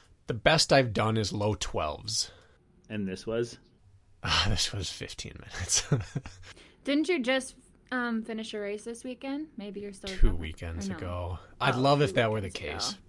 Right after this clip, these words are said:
Speaker 1: but no.
Speaker 3: Mm. Shoot.
Speaker 1: It was the difference between compromised in a vacuum, thousand meter run, three minutes of work, thousand meter run, four minutes of work, and going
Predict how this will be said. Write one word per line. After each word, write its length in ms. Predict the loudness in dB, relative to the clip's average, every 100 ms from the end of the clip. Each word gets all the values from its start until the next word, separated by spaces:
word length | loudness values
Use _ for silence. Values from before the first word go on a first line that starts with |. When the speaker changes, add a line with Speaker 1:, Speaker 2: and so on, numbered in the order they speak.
| -8
Speaker 1:
but 140 | -6 -4
no. 340 | -4 -2 -4
Speaker 3:
Mm. 60 | -6 -12 -20 -20 _ _ -20 _ -20 -20 -20 -18
Shoot. 220 | -14 -14 -16 -20 -20 _ _ -2
Speaker 1:
It 140 | 0 6
was 200 | 4 6
the 80 | 2
difference 680 | 6 4 4 -4 -6 -8 -8 _ _ _ _ -6
between 480 | -4 0 4 4 2
compromised 840 | -2 -2 0 2 4 4 4 2 0
in 100 | 0
a 160 | 0 0
vacuum, 680 | 0 0 0 -2 -8 -8 -14 -16 -20 -20 -18 -20 -20 -20 -4
thousand 360 | 0 0 0 -2
meter 240 | -4 -4
run, 320 | -6 -6 -6 -8 -14 -20 _
three 280 | -8 -4 -2
minutes 340 | -2 -6 -6
of 100 | -6
work, 380 | -6 -6 -8 -18 -20 -20 _
thousand 380 | -2 -2 -4 -6
meter 260 | -8 -8 -6
run, 280 | -6 -8 -10 -18 -2
four 220 | 0 0
minutes 320 | -2 -4 -6
of 120 | -8
work, 380 | -6 -6 -6 -12 -18 -20 -20 -8
and 240 | -4 -2
going 580 | 0 0 -2 -2 -4